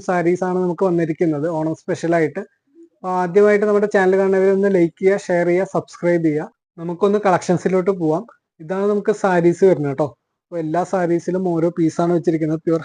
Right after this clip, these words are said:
ഹാൻഡ്ലൂം സാരീസ് ആണ് ട്ടോ. ആദ്യമായിട്ട് നമുക്ക് ചെക്സ് സാരി, സാരീസിലേക്ക് പോവാം. മൈക്രോ ചെക്സ് ആണ് ഇതിൽ വരുന്നത് ട്ടോ. ഇതൊന്ന് just ഒന്ന് ഓപ്പൺ ചെയ്ത് നോക്കാം. നമുക്കിതൊരു with tassels ആയിട്ടാണ് വരുന്നത്. Just ഒന്ന് ഓപ്പൺ ചെയ്ത് നോക്കാം. ഫുൾ ബോഡി മൈക്രോ ചെക്സ് ആയിട്ടാണ് വരിക ട്ടോ ഈ സാരി.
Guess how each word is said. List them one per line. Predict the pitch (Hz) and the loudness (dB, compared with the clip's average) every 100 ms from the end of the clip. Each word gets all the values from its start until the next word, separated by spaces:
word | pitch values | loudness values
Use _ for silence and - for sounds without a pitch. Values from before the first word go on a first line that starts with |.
| 180 | -4
ഹാൻഡ്ലൂം | 170 165 180 - | -2 0 0 0
സാരീസ് | 175 160 156 170 | 0 2 2 0
ആണ് | 147 135 | -4 -6
ട്ടോ. | 156 - _ _ _ | -8 -10 _ _ _
ആദ്യമായിട്ട് | 175 170 185 190 208 | -10 -2 0 2 4
നമുക്ക് | 202 190 214 220 _ _ _ _ - | 2 4 0 0 _ _ _ _ -4
ചെക്സ് | 175 - 196 202 | -4 -2 -6 2
സാരി, | 185 180 185 170 | 2 2 -2 0
സാരീസിലേക്ക് | 180 165 165 170 160 160 | 2 2 0 -2 -2 -4
പോവാം. | 147 160 165 | -4 -4 -4
മൈക്രോ | 151 143 170 170 | -6 -4 -4 -2
ചെക്സ് | 165 - 180 | -4 -2 0
ആണ് | 180 | 2
ഇതിൽ | 165 165 | 4 4
വരുന്നത് | 147 135 131 | 4 0 -10
ട്ടോ. | 151 - _ - | -12 -16 _ -8
ഇതൊന്ന് | 170 180 170 | -2 0 -2
just | 165 | -2
ഒന്ന് | 180 170 160 | -2 -2 -2
ഓപ്പൺ | 175 170 | -2 0
ചെയ്ത് | 175 165 147 | 2 2 0
നോക്കാം. | 131 170 165 | -4 -6 -6
നമുക്കിതൊരു | 165 175 185 202 202 | 0 4 6 6 6
with | 175 - 202 196 | 4 4 4 6
tassels | 170 - 165 160 185 | 4 6 4 6 6
ആയിട്ടാണ് | 175 190 180 | 8 6 6
വരുന്നത്. | 160 156 190 _ _ _ _ _ 165 | 4 2 -6 _ _ _ _ _ -20
Just | - 175 | -10 -4
ഒന്ന് | 165 | -4
ഓപ്പൺ | 156 170 160 | -2 -2 0
ചെയ്ത് | 175 165 | 0 -2
നോക്കാം. | 135 175 196 _ _ _ _ _ _ _ _ _ _ | -6 -8 -12 _ _ _ _ _ _ _ _ _ _
ഫുൾ | 185 185 | -4 -2
ബോഡി | 180 185 196 185 | 2 8 8 8
മൈക്രോ | 160 - 175 175 | 2 0 -2 -2
ചെക്സ് | 170 - 175 | -8 -2 0
ആയിട്ടാണ് | 165 175 165 | 2 2 2
വരിക | 143 139 | 0 0
ട്ടോ | 147 | -2
ഈ | - | -2
സാരി. | 151 147 | -4 -2